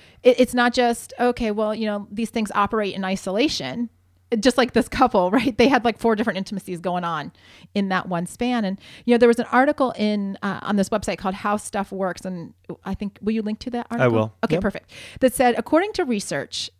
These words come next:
Speaker 1: the average person in the United States has thirteen secrets,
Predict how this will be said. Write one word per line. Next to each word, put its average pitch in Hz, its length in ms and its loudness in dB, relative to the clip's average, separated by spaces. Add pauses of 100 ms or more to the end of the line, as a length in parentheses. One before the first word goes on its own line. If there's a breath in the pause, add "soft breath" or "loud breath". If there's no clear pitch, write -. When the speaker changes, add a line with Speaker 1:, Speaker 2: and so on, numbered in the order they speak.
(100)
Speaker 1:
the 208 200 -6 (120)
average 262 560 -4
person - 500 -10
in 190 120 -4
the 190 60 -2
United 190 400 -4
States - 320 -8
has - 240 -6 (200)
thirteen 214 640 0
secrets, - 720 -12